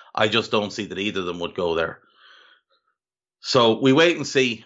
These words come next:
on Grealish, we wait and see on Kane. I, I have a feeling neither of them end up at, at City. I think City end up having to look at other targets.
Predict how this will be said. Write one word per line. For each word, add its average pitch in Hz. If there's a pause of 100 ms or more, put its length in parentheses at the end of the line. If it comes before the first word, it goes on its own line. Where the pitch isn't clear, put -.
on 113
Grealish, 113
we 117
wait 113
and 107
see 107
on 95
Kane. 98
I, 110
I 113
have 101
a 95
feeling 95
neither 95
of 85
them 82 (200)
end 90
up - (100)
at, 85 (960)
at 98
City. 95 (340)
I 92
think 95
City 92
end 87
up -
having 90
to 90
look 90
at 90
other 87
targets. 90